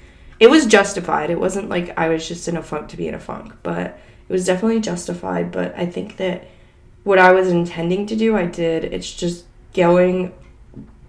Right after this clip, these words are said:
now, like, the goal has improved. Like, the bar was set at a certain point, and I hit that bar,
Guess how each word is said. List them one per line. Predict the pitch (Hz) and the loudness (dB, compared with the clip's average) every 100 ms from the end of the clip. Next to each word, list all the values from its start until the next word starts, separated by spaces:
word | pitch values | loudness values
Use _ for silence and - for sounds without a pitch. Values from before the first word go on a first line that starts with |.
| - | -8
now, | 180 190 180 190 | 0 4 4 4
like, | 190 185 - 185 | 2 0 -10 -6
the | 190 | -6
goal | 175 185 180 180 180 180 180 - | -4 4 6 8 8 6 2 -4
has | 170 170 165 - - | -2 -2 -2 -12 -10
improved. | 175 170 - 175 202 214 | -6 -6 0 4 4 2
Like, | 190 - - - - - | -2 -6 -10 -20 -20 0
the | 185 | 0
bar | 175 165 165 190 | 4 4 6 4
was | 190 180 | 2 0
set | 175 165 | -2 0
at | 165 | 0
a | 170 | -2
certain | 175 175 180 | -2 -4 -4
point, | 180 185 | -4 -4
and | - | -4
I | 165 | -6
hit | 170 175 175 | -2 -4 -2
that | 170 - | -4 -4
bar, | 151 160 180 | -2 0 0